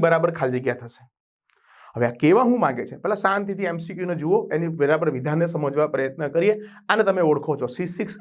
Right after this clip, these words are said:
એચ સિક્સ એટલે આ બેન્ઝીન છે. બેન્ઝીન લિક્વિડ સ્વરૂપમાં છે, એનું આ ઓક્સિડેશન એટલે ઓક્સિડેશન કર્યું એટલે દહનની પ્રક્રિયા થઈ અને હાઇડ્રોકાર્બનને સળગાવો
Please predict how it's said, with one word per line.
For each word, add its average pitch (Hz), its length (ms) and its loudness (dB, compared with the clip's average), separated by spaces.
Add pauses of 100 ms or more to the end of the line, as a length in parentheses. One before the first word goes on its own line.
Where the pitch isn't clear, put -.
એચ 151 80 -4
સિક્સ - 300 -4
એટલે 165 160 0
આ 156 100 -4
બેન્ઝીન 110 420 -6
છે. - 140 -18 (580)
બેન્ઝીન 165 380 4
લિક્વિડ 170 320 0
સ્વરૂપમાં 175 420 0
છે, 180 100 0 (260)
એનું 180 180 -4 (180)
આ 185 80 0 (240)
ઓક્સિડેશન 175 600 -2
એટલે - 260 -4
ઓક્સિડેશન 170 460 -4
કર્યું 175 180 2
એટલે 170 160 0
દહનની 180 380 2
પ્રક્રિયા 165 380 0
થઈ 165 120 0 (300)
અને 175 200 0
હાઇડ્રોકાર્બનને 190 720 2
સળગાવો 190 360 2